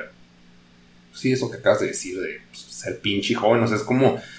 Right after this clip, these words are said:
como estar en prepa perpetuamente de a ver quién es más popular, güey. Porque veo a, pues, a güeyes cincuentones por ejemplo, hace poco, bueno, no hace poco, hace como dos años,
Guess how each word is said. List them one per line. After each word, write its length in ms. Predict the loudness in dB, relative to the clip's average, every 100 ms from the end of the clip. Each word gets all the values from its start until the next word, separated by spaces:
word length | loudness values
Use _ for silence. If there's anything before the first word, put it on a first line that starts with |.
| -20 -20 -4
como 240 | 0 0
estar 240 | 2 2 4
en 180 | 4
prepa 380 | 6 6 8 8
perpetuamente 840 | 6 4 2 0 2 4 4 4 6
de 80 | 6
a 60 | 4
ver 160 | 0
quién 160 | 2 2
es 100 | 2
más 180 | 0 0
popular, 680 | 0 2 2 2 0 -2 0
güey. 220 | 0 -2 -8 -20 -20 -20 -20 -20 -20 -20 -10 -2
Porque 240 | 0 2
veo 200 | 6 8
a, 180 | 8 6
pues, 140 | 8
a 60 | 8
güeyes 680 | 8 4 6 6 2 -8 -14 -20 -20 -20 -10
cincuentones 1300 | -2 0 -2 -4 -4 -4 6 8 8 8 4 0 -12 -20 -20 -20 -14
por 100 | -10
ejemplo, 640 | -8 -6 -4 0 0 -2 0
hace 280 | 0 2 -2
poco, 840 | -2 2 2 6 4 6 4 0 -12 -8
bueno, 220 | -2 0 2
no 100 | 0
hace 160 | 0
poco, 320 | -4 -4 -2 0
hace 160 | 0
como 220 | 0 0
dos 140 | 2 2
años, 320 | 2 2